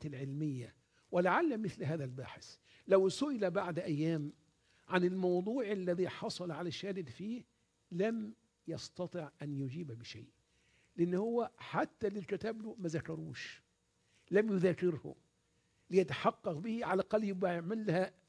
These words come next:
معلومة يخزنها في الذاكرة. لا شك أن هذا خلل في المسيرة العلمية يخرب البحث العلمي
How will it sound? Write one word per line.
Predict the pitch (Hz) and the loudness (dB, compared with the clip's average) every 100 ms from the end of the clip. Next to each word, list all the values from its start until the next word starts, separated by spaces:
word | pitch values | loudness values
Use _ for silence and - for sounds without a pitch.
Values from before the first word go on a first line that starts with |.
| _ | _
معلومة | 185 165 175 214 185 | -2 0 2 0 -2
يخزنها | - 160 165 180 156 | -4 -8 -6 -6 -6
في | 170 - - _ _ | -8 -10 -12 _ _
الذاكرة. | 151 165 190 208 208 214 _ _ _ _ | -8 -6 -6 -6 -8 -10 _ _ _ _
لا | 190 | -10
شك | - - | -8 -12
أن | - 165 | -8 -4
هذا | 156 185 | -4 -4
خلل | 107 - 139 120 120 _ _ _ _ | -6 -6 -4 -6 -8 _ _ _ _
في | 147 | -8
المسيرة | 135 120 160 117 113 123 _ _ _ - | -8 -8 -8 -8 -8 -12 _ _ _ -14
العلمية | 156 131 135 151 143 139 - _ _ _ | -8 -6 -4 -4 -4 -8 -14 _ _ _
يخرب | 156 135 - 208 156 135 127 | -10 -8 -4 -4 -4 -6 -8
البحث | 127 127 - - - - _ _ _ - 165 | -10 -8 -8 -8 -20 -20 _ _ _ -10 -6
العلمي | 139 113 113 127 175 151 139 | -6 -8 -6 -4 -4 -4 -8